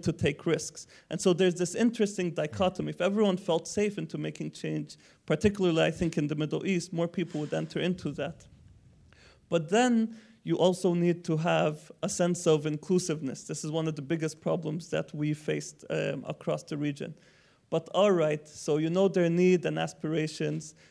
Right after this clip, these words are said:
you know that there's a process and how to get there, you're feeling safe, or you know that you need to take risks. What else do you need? And here, very specifically,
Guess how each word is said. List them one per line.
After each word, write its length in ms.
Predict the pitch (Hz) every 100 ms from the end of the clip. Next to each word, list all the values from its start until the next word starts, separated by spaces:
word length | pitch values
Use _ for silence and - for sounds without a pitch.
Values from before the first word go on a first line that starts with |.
| -
you 100 | 156
know 160 | 180 190
that 200 | 185 180
there's 180 | 175
a 60 | 156
process 680 | 156 180 170 170 165 160 165
and 140 | 151
how 140 | 165 160
to 120 | 160
get 320 | 147 165 165
there, 320 | 165 165 165
you're 160 | 143 156
feeling 500 | 156 175 165 160 156
safe, 440 | - 170 165 165 165
or 60 |
you 160 | 151 170
know 160 | 175
that 160 | 170 156
you 100 | 170
need 220 | 175 160
to 80 | 170
take 340 | 156 151 156
risks. 480 | 156 151 - - - - - _ -
What 280 | 165 214 -
else 340 | 185 175 175
do 180 | 156 151
you 200 | 160 156
need? 320 | 147 143 - - _ - _ -
And 180 | 175
here, 440 | 165 233 247 226 214
very 380 | 160 185 208 202
specifically, 840 | - 160 - 180 160 160 147 147